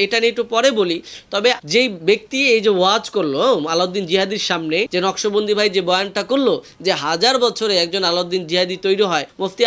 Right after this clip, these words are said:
আলাউদ্দিন জিহাদি কি সাথে সাথে প্রতিবাদ করতে পারলো না? সে প্রতিবাদ না করে আমার কাছে মনে হয় যে তার মনের মধ্যে একটা অন্যরকম ভালো লাগা তৈরি হয়েছে যে আসলে সে কি যেন হয়ে গেছে।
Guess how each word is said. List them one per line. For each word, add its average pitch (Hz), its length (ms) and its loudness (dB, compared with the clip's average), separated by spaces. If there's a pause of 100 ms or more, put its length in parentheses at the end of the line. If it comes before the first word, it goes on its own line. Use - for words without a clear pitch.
আলাউদ্দিন 208 380 -2
জিহাদি 233 340 0
কি 240 140 -2
সাথে 190 220 -2
সাথে 214 200 -4
প্রতিবাদ 220 360 -2
করতে 226 240 -2
পারলো 226 280 2
না? 220 60 0 (420)
সে 220 100 2 (120)
প্রতিবাদ 285 400 2 (160)
না 220 80 2 (120)
করে 180 160 0 (120)
আমার 208 200 -4
কাছে 247 200 -2
মনে 226 140 0
হয় 233 120 0
যে 208 120 -6
তার 226 160 2
মনের 226 220 2
মধ্যে 247 180 2
একটা 240 160 0
অন্যরকম 247 360 0 (120)
ভালো 160 160 -2
লাগা 254 220 2 (100)
তৈরি 214 200 2
হয়েছে 170 240 0 (320)
যে 170 160 0
আসলে 214 240 -2
সে 226 140 -4 (100)
কি 240 180 -4
যেন 247 140 2 (100)
হয়ে 175 200 2
গেছে। 151 200 -4